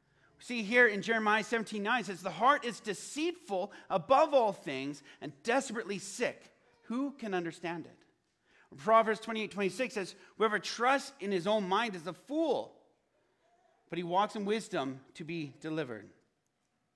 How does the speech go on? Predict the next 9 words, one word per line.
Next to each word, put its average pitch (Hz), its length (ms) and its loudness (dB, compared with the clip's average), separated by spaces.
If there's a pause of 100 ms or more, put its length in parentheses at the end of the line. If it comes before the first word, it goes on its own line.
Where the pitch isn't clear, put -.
(880)
So - 120 -10
instead 233 200 2
of 247 60 4
letting 240 180 2
our 196 60 0
feelings 214 460 -4
run 208 140 -2
the 185 60 -4
show, 190 540 0